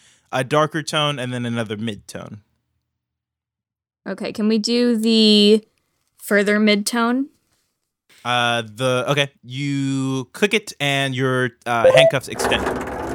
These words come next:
Speaker 2: Okay.
Speaker 1: I'll say just pressing one button is probably not
Speaker 2: Okay,
Speaker 1: your
Speaker 2: let's play
Speaker 1: Yeah, I'll give you two. I'll do two per, per round just so that way we can move through this a little bit quicker.
Speaker 2: The closer dark one.
Speaker 1: The, the closer dark one?
Speaker 2: Yeah.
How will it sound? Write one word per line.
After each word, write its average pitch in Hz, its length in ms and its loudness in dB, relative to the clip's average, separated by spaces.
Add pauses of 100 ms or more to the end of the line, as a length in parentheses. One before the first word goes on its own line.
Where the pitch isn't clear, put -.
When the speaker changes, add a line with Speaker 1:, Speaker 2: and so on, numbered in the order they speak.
(200)
Speaker 2:
Okay. - 240 -12 (640)
Speaker 1:
I'll 151 120 -4
say 151 320 -4 (260)
just 120 300 -12
pressing 120 340 -2
one 107 120 -2
button 117 240 -2
is 120 120 -8
probably 127 320 -2
not 131 480 -6
Speaker 2:
Okay, 135 260 -4
Speaker 1:
your - 80 -4
Speaker 2:
let's 214 160 -2
play 254 300 -4
Speaker 1:
Yeah, 117 160 4
I'll 123 80 0
give 123 160 0
you 113 60 -6
two. - 200 -10
I'll 135 140 2
do 151 180 -4
two 139 240 -4
per, 104 380 -4
per 104 240 -4
round 104 300 -2
just 104 160 -8
so 107 60 -10
that 104 140 -6
way 101 280 -6 (260)
we 110 80 -14
can 110 120 -10
move 107 140 -8
through 107 140 -8
this 101 180 -8
a 98 60 -12
little 101 140 -12
bit 101 100 -12
quicker. 104 320 -10 (320)
Speaker 2:
The 208 120 -8
closer 208 680 -8 (240)
dark - 340 -14
one. 214 380 -10 (600)
Speaker 1:
The, 135 640 -4
the 127 180 -4
closer 147 360 0
dark 127 280 0
one? 202 180 -4 (420)
Speaker 2:
Yeah. 170 160 -8